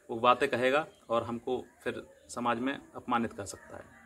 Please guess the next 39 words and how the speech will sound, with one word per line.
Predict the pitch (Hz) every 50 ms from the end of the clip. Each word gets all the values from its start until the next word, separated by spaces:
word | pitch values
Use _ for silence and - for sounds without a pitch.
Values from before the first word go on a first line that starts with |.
| - - - - - - - - - - - - -
बहरहाल, | 123 123 139 156 160
मैं | 165 165 165
किसी | - 156 - 170 151
friend | 139 139 139 143 139
के | 147 151
लिए, | 156 156 151
किसी | - 156 - 156 147
दोस्त | 131 143 139 139 -
के | 151
लिए | 143 143
नहीं | 139 143 151
कह | 135 131
रहा | 123 127
हूँ, | 156 -
क्योंकि | 143 131 139
मेरे | 131 127 123 139 139
भी | 143 139
life | 131 131 131 131 143
में | 135
मेरे | 135 135 123
दोस्त | 127 127 127 - -
हैं, | 127 139 131
बहुत | 123 113 110 -
अच्छे-अच्छे | 113 - - 110 - - 120
दोस्त | 120 117 117 - -
हैं, | 151 147 - -
ठीक | 139 139
है, | 117 117 - -
और | 123 117 113
आप | 107 110 113
भी, | 107 131 135 139 123 - - - - _ _ _ _ _ - 110
आपके | 107 - - 131
भी | 127 123
life | 123 120 117 135
में | 127
बहुत | 117 117 123
अच्छे | 117 - 120
दोस्त | 120 120 117 - 123
होंगे, | 127 131